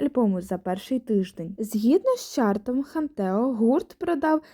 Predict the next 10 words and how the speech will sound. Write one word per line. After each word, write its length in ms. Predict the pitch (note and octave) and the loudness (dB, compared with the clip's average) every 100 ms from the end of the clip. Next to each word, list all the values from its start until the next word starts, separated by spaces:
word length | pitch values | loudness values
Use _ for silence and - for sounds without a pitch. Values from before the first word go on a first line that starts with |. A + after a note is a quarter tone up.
| _ _ | _ _
триста 480 | A#3+ A#3 C#4 - - | 2 4 2 -4 -4
одинадцять 800 | A#3+ G#3+ G#3+ G3+ A#3 D#4+ - - | -2 2 2 2 0 -2 -6 -2
тисяч 420 | G#3 G#3 A#3 - | -4 -2 -8 -12
копій 440 | - F#3 G3 C#4+ | -6 -4 0 -2
за 160 | C#4 G3+ | 0 -2
перший 380 | G3+ B3+ - F4 | 0 -2 0 0
тиждень 460 | A#3+ B3 C#4+ D4+ | 0 0 0 -2
виходу 440 | A3 G3 - G#3 - | 0 -2 -2 -4 -2
альбому. 600 | A3 A#3+ G3+ E3 D#3 - - - | -2 0 0 -2 -4 -10 -14 -12
Загалом 600 | B3 C4 C4 C#4 D#4 A#4 | 0 2 4 2 2 0